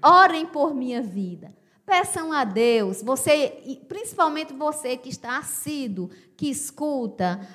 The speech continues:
ou que transmite pra alguém, que tá de uma forma ou outra conectada comigo.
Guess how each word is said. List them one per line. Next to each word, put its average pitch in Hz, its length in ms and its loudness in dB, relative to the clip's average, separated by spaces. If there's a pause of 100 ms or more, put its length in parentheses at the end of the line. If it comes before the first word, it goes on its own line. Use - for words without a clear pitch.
(120)
ou 240 200 4
que 262 260 -4
transmite 277 760 -2
pra 240 220 -4
alguém, 226 680 0
que 254 140 -8
tá 320 300 -2
de 247 180 -10
uma 453 160 -4
forma 277 400 -2
ou 233 60 0
outra 233 260 -2
conectada 220 760 -4
comigo. 180 720 -8